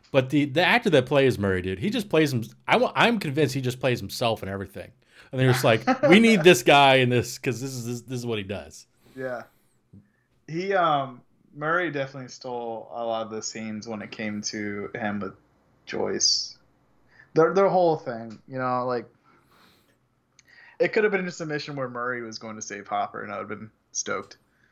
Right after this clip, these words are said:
Speaker 2: 'Cause, like, <laughs> it's just so funny throughout. And then, um, man, I don't wanna jump too far ahead, but,
Speaker 1: Could
Speaker 2: like,
Speaker 1: you, could you imagine, though, in the end, if Murray and Joyce end up together instead of Hopper?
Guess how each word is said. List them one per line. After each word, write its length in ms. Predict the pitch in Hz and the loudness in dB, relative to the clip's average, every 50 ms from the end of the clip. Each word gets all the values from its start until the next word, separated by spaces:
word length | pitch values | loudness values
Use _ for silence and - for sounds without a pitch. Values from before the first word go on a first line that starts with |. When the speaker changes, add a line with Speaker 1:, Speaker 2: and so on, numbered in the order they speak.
| _ _ _ - | _ _ _ -6
Speaker 2:
'Cause, 260 | - 147 127 120 104 | -4 -4 -4 -2 0
like, 200 | 127 127 135 131 - - - | 0 0 0 0 -2 -6 -6
<laughs> 80 | - - | -2 -2
it's 760 | 262 - - 226 214 - 233 214 - - 175 - - 180 - | -2 -2 0 -2 -2 0 -2 -2 0 -2 -4 -2 -2 -6 -6
just 140 | 185 175 - | -6 -6 -6
so 160 | - 160 151 | -6 -6 -6
funny 280 | 151 - 147 139 139 135 | -4 -4 -4 -4 -4 -6
throughout. 520 | 135 139 127 127 123 120 120 113 110 - _ _ _ - - - - - - _ _ _ _ _ - | -8 -6 -6 -4 -2 -2 -2 -4 -4 -8 _ _ _ -20 -20 -20 -20 -20 -20 _ _ _ _ _ -8
And 160 | - 139 139 | -6 -4 -2
then, 140 | 135 135 131 | 0 0 0
um, 480 | 131 127 127 123 123 123 123 123 135 - _ _ _ _ _ _ _ _ _ _ _ _ _ _ _ _ _ _ _ _ _ _ _ _ _ _ _ - - - _ _ _ _ _ | 0 0 0 0 -2 -4 -8 -12 -18 -20 _ _ _ _ _ _ _ _ _ _ _ _ _ _ _ _ _ _ _ _ _ _ _ _ _ _ _ -20 -20 -20 _ _ _ _ _
man, 280 | - 131 123 120 - - - | -14 -12 -10 -10 -10 -8 -6
I 40 | 120 | -4
don't 100 | 127 135 | -2 0
wanna 240 | 143 143 139 135 127 | 0 0 0 0 -2
jump 200 | 127 131 123 123 | -4 -8 -10 -8
too 160 | - 127 117 113 | -10 -10 -10 -6
far 180 | - 120 110 104 | -6 -6 -4 -4
ahead, 260 | 110 113 107 101 - | -6 -6 -8 -8 -8
but, 160 | 113 113 - | -10 -12 -6
Speaker 1:
Could 100 | - - | -2 -2
Speaker 2:
like, 100 | 117 110 | -2 -2
Speaker 1:
you, 60 | 160 143 | -4 -8
could 200 | 127 - 131 160 | -8 -6 -2 0
you 60 | 214 | 2
imagine, 380 | 202 165 139 143 151 143 156 | 2 4 4 4 4 2 2
though, 100 | 143 139 139 | 2 2 2
in 60 | 135 | 2
the 140 | 127 107 104 | 2 2 0
end, 300 | 104 107 117 127 131 131 | 0 0 -2 -4 -6 -8
if 160 | - 95 - | -12 -12 -10
Murray 360 | 110 104 101 101 104 110 107 107 | -8 -6 -4 -4 -4 -4 -4 -6
and 100 | 101 98 | -6 -6
Joyce 280 | 104 101 101 101 - | -8 -8 -8 -8 -10
end 100 | 117 110 101 | -10 -12 -10
up 40 | |
together 280 | - 107 101 107 104 107 | -10 -6 -4 -4 -4 -4
instead 220 | 101 95 - 107 | -6 -8 -10 -12
of 80 | 95 - | -12 -10
Hopper? 420 | - 98 92 90 - 110 113 110 | -10 -10 -10 -8 -8 -8 -10 -10